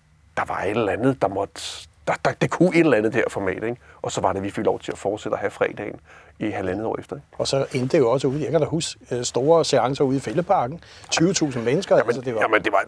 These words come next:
Speaker 1: det var
Speaker 2: Ja.
Speaker 1: lige den der Fælledpark-ting,
Speaker 2: Ja.
Speaker 1: ja, den var jo, altså, øh, det var jo forfærdeligt også, ikke? Fordi vi havde jo ikke styr på noget, og det var jo det, der var tæskeholdet. Det var jo netop,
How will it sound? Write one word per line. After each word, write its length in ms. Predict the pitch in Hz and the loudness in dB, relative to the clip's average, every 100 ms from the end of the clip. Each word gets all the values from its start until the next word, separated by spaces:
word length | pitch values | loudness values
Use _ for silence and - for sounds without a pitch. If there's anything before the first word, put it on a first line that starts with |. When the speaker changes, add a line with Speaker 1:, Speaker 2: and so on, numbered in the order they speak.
| - | 0
Speaker 1:
det 80 | 110 | 0
var 60 | |
Speaker 2:
Ja. 60 | 113 | 4
Speaker 1:
lige 80 | 135 | 4
den 120 | 139 | 4
der 80 | 123 | 2
Fælledpark-ting, 640 | - 127 135 113 - 131 | 4 2 4 2 2 2
Speaker 2:
Ja. 40 | 117 | 4
Speaker 1:
ja, 60 | |
den 160 | 123 120 | 4 6
var 80 | 113 | 6
jo, 180 | 107 90 | 6 2
altså, 280 | - 120 107 82 | 0 4 4 2
øh, 380 | 65 92 113 110 | -6 -6 -8 -2
det 100 | 104 | 4
var 60 | |
jo 60 | 110 | 4
forfærdeligt 580 | 113 - 143 123 - 104 | 4 0 0 0 2 2
også, 280 | 92 - | 2 4
ikke? 160 | 127 127 | 2 2
Fordi 360 | - - 120 - | -2 0 -2 -2
vi 160 | 117 113 | -6 -4
havde 200 | 101 95 | -2 -2
jo 60 | |
ikke 140 | 85 - | -2 -4
styr 280 | - 139 | -2 -2
på 120 | 127 131 | 0 -2
noget, 280 | 98 123 | 2 4
og 100 | 127 | 4
det 80 | 143 | 6
var 60 | 139 | 6
jo 60 | |
det, 180 | 131 139 | 6 6
der 60 | 147 | 4
var 160 | - 165 | 2 0
tæskeholdet. 640 | - 131 - 120 110 117 | 0 -2 0 2 2 2
Det 80 | 127 | 4
var 120 | 135 | 4
jo 60 | |
netop, 300 | 127 135 147 | 4 4 2